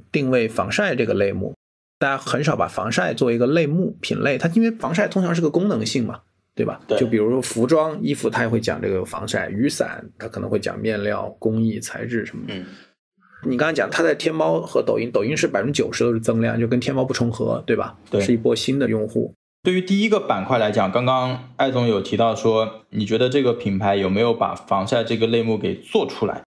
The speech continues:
Speaker 2: 其实这个定义呢，我觉得它本身值得探讨，就是什么叫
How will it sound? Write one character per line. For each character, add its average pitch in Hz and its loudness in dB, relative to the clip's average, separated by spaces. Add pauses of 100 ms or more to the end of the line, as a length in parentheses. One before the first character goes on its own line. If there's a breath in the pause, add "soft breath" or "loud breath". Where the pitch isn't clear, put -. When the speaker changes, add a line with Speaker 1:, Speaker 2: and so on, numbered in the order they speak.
(180)
Speaker 2:
其 147 0
实 196 4
这 247 0
个 123 2
定 147 2
义 131 2
呢， 110 2
我 98 0
觉 104 0
得 120 2
它 156 -2
本 98 -2
身 135 0
值 110 -2
得 101 2
探 101 0
讨， - -6
就 143 2
是 123 2
什 107 0
么 107 2
叫 113 0